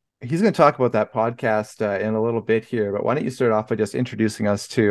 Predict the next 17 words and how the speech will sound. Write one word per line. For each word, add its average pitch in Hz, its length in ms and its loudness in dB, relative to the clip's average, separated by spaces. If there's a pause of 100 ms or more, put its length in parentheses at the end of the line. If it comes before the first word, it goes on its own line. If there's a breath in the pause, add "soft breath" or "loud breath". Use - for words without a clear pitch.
a 107 40 4
little 123 200 6
bit 117 120 6
about 104 220 2
who 117 120 0
you 107 200 2
are 101 240 2
and 98 80 -4
your, 95 160 -6
your, - 180 -8
your 110 120 -2
background 95 520 2
with, 95 300 -4
uh, 95 340 4 (120)
with 110 100 -12
the - 100 -8
faith? 95 320 -4